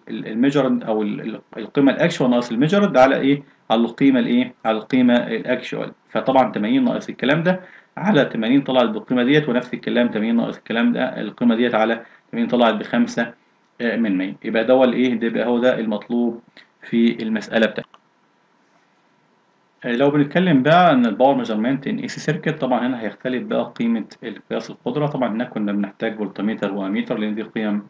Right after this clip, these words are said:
دي سي ما فيهاش مشكله، انما هنا بقى الجهد والتيار بيتغيروا مع قيمه الزمن، فلا بد ان انا اخد حسابات او متغير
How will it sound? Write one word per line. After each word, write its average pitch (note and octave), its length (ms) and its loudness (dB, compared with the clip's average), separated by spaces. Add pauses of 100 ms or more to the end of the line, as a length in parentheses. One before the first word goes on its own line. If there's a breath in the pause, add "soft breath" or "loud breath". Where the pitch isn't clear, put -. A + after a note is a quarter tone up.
(140)
دي A2+ 140 -2
سي A#2+ 320 -4
ما G#2 160 -4
فيهاش - 480 -8
مشكله، C3+ 500 -2 (480 soft breath)
انما A#2 200 0
هنا C3+ 120 4
بقى C#3+ 180 4
الجهد B2 340 0
والتيار A2+ 260 -4
بيتغيروا A2 360 -2
مع G#2 140 0
قيمه A2+ 280 -6
الزمن، A#2+ 320 -4
فلا G#2 220 -4
بد A2+ 220 -6
ان A2 120 -4
انا A2 120 -4
اخد A2 260 -8 (600)
حسابات A2 460 -4
او G#2+ 180 -6
متغير A2 540 -2